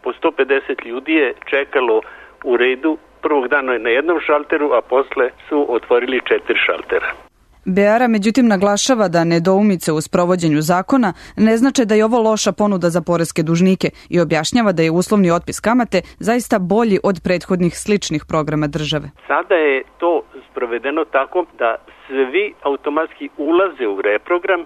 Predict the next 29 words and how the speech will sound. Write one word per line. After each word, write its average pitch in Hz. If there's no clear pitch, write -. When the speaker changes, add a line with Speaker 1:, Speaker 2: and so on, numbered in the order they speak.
Speaker 1:
a 95
onda 156
kasnije 156
on 147
može 131
u 113
toku 127
godine 135
da 151
bira 135
kad 113
će 98
plaćati, 127
ali 165
mora 139
redovno 127
da 107
isplaćuje 107
svoje 113
tekuće 123
obaveze. -
Mislim 156
da 123
će -
to 120
biti 127
uspešan -
potez, -
ipak. -